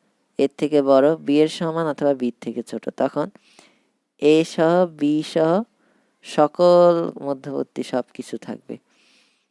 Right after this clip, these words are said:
কিন্তু যখন খোলা থাকবে, খোলা ব্যবধি থাকবে, তখন এ আর বি বাদে এর মধ্যবর্তী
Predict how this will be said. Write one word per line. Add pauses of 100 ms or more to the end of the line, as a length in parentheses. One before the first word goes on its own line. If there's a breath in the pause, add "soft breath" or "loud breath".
(140)
কিন্তু (140)
যখন (240)
খোলা (640)
থাকবে, (880)
খোলা
ব্যবধি
থাকবে, (100)
তখন (180)
এ (100)
আর
বি
বাদে
এর
মধ্যবর্তী